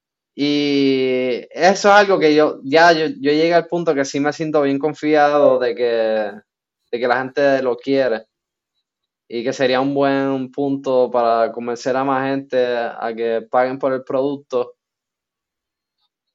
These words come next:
La única razón por que no le he dado mucha prioridad a construirlo es porque, o sea, estoy en este punto ahora mismo que estoy más enfocado en la parte de, de mercadeo, pero enseguida tenga el tiempo y los recursos y haya más,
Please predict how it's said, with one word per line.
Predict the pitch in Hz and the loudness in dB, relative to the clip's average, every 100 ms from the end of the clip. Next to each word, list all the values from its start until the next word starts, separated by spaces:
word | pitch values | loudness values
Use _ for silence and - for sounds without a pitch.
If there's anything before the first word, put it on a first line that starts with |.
| _ - | _ 0
La | 139 | 4
única | 151 170 180 185 | 4 4 4 4
razón | 180 170 185 | 4 0 0
por | 175 147 | 0 2
que | 156 147 139 | 2 4 2
no | 135 139 | 2 2
le | 156 | 6
he | |
dado | 156 160 | 8 6
mucha | 156 160 151 | 4 -2 0
prioridad | 156 156 147 | 2 4 2
a | |
construirlo | 151 156 151 147 139 | 0 0 2 2 0
es | 135 | -2
porque, | 135 131 | -4 0
o | 123 120 110 117 | 2 0 -2 -6
sea, | - 127 | -6 -6
estoy | - 127 | -4 -4
en | 135 | -4
este | 143 160 | -4 -4
punto | 143 147 147 | -4 -2 0
ahora | 143 | 0
mismo | 147 151 | -2 -4
que | 135 | -4
estoy | 135 135 | -4 -4
más | 135 147 | -4 -4
enfocado | 143 143 143 139 139 | -4 0 2 4 4
en | 131 | 2
la | 123 | 0
parte | 127 - 135 | 0 -2 -4
de, | 131 127 120 117 113 | 0 0 0 -2 -2
de | 117 | -4
mercadeo, | 120 120 127 123 135 123 110 _ | -6 -4 -2 -2 -2 -4 -6 _
pero | 120 117 113 113 113 104 67 117 | -6 -2 0 0 0 -2 -6 -14
enseguida | - 131 135 151 156 | -8 -4 0 0 0
tenga | 160 160 151 147 | -2 2 6 6
el | 143 135 | 4 -2
tiempo | 151 151 147 143 135 135 _ _ _ _ _ _ _ | -2 -2 -2 -4 -4 -4 _ _ _ _ _ _ _
y | - | -6
los | 127 135 | -2 -2
recursos | 127 151 156 - 131 | -2 -2 -2 0 2
y | |
haya | 123 123 | 2 2
más, | 135 | 0